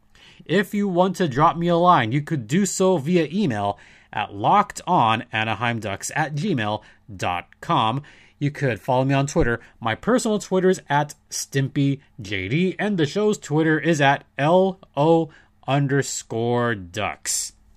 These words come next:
Don't forget, this podcast is also free and available across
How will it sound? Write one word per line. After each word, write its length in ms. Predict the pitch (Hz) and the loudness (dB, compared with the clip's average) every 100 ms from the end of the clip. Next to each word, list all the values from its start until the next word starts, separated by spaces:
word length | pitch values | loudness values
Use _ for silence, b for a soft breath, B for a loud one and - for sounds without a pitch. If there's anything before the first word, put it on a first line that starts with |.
| _ | _
Don't 180 | 147 160 | -2 0
forget, 300 | 165 147 165 | 2 2 2
this 160 | 156 147 | 2 2
podcast 540 | 135 139 135 143 147 | 6 6 6 0 0
is 80 | 139 | 2
also 260 | 139 151 143 | 2 2 -4
free 360 | - 139 139 | 0 0 0
and 140 | 127 127 | -2 0
available 400 | 120 127 123 135 | 2 2 2 -2
across 480 | 123 - 135 139 | -4 0 4 4